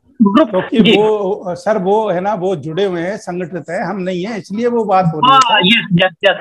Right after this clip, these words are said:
Speaker 1: यस, राइट, राइट, राइट, right,
Speaker 2: जी,
Speaker 1: राइट,
Speaker 2: जी,
Speaker 1: सर।
Speaker 2: बिल्कुल,
Speaker 1: Thank you।
Speaker 2: thank you, सर। और अभी,
Speaker 1: Thank you।
Speaker 2: अ, मैं लेना चाहूंगा, निरंकारी जी बोल रहे थे, रामलाल बोट जी आए, अपनी बात रखें। सर, मेरी बात सुन रहे हो तो आए, सर।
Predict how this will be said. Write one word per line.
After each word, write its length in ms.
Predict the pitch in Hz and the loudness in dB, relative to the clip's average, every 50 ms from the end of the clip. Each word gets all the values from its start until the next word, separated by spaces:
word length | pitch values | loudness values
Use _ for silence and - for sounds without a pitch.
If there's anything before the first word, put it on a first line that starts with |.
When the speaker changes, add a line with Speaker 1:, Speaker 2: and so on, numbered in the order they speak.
| - 185 | 2 2
Speaker 1:
यस, 60 | 170 - | 4 4
राइट, 180 | 202 214 214 185 | 4 2 2 2
राइट, 240 | - 185 185 151 147 | 2 2 2 2 2
राइट, 300 | 165 160 131 123 - - | 0 -2 0 0 0 0
right, 180 | 147 135 143 | 0 -2 -2
Speaker 2:
जी, 60 | 185 | 0
Speaker 1:
राइट, 160 | 202 185 165 165 | 2 2 2 2
Speaker 2:
जी, 60 | 202 | 2
Speaker 1:
सर। 80 | 190 | 2
Speaker 2:
बिल्कुल, 260 | - 190 185 - 226 214 | 2 0 0 0 2 4
Speaker 1:
Thank 180 | 233 254 - | 4 6 4
you। 100 | 180 - | 4 2
Speaker 2:
thank 180 | - 180 190 185 | 2 0 -2 -2
you, 100 | 214 214 | -2 -4
सर। 360 | - 226 226 233 226 - _ _ _ _ | -2 -2 -4 -4 -6 -12 _ _ _ _
और 200 | 180 180 180 185 | -2 -2 0 0
अभी, 260 | 202 196 185 165 202 | 0 -2 -2 -2 0
Speaker 1:
Thank 140 | 214 220 208 | 0 0 0
you। 380 | 208 208 214 - - - 180 185 | 0 -2 -6 -6 -8 -4 -2 0
Speaker 2:
अ, 260 | 180 - 180 180 175 170 | 0 0 -2 -4 -6 -6
मैं 180 | 175 185 190 | -6 -4 -4
लेना 260 | 180 180 185 190 202 202 | -4 -4 -4 -4 -6 -6
चाहूंगा, 680 | - 202 190 190 190 196 202 196 190 185 175 170 170 | -4 -4 -4 -4 -2 -2 -2 -2 -2 -2 -4 -4 -6
निरंकारी 520 | 156 165 175 180 185 185 190 190 202 190 196 | -8 -8 -6 -6 -6 -4 -2 -2 -2 -2 -4
जी 120 | 196 208 | -6 -8
बोल 200 | 175 190 196 190 | -6 -6 -6 -6
रहे 180 | 185 196 190 190 | -6 -6 -8 -8
थे, 220 | - 190 214 202 | -8 -8 -6 -4
रामलाल 320 | 185 185 185 180 185 185 | -4 -4 -4 -2 -4 -4
बोट 220 | 185 170 185 190 175 | -4 -4 -6 -6 -6
जी 200 | 156 170 208 202 | -8 -12 -12 -10
आए, 240 | 180 185 196 196 196 _ _ _ - 214 254 - _ _ _ _ _ _ _ _ _ _ _ _ _ _ _ - | -8 -8 -8 -10 -12 _ _ _ -14 -14 -14 -16 _ _ _ _ _ _ _ _ _ _ _ _ _ _ _ -16
अपनी 220 | 165 143 180 185 | -14 -12 -10 -8
बात 300 | 165 175 175 180 180 - | -6 -4 -4 -6 -6 -8
रखें। 280 | 185 180 - 185 220 285 - - - - - - - - - - - _ _ _ _ _ _ _ _ _ _ _ _ _ _ _ | -10 -12 -12 -14 -18 -18 -18 -20 -20 -20 -20 -20 -20 -20 -20 -20 -20 _ _ _ _ _ _ _ _ _ _ _ _ _ _ _
सर, 160 | _ 190 196 | _ -6 -4
मेरी 200 | 190 196 208 220 | -4 -4 -4 -2
बात 200 | 196 202 202 202 | 0 0 0 -2
सुन 160 | 202 - 202 175 | -2 -6 -10 -8
रहे 200 | 185 202 202 202 | -6 -6 -6 -6
हो 60 | 196 | -6
तो 160 | 190 202 190 | -6 -6 -6
आए, 180 | 190 202 214 190 | -6 -8 -10 -12
सर। 220 | - 226 233 269 | -14 -16 -18 -18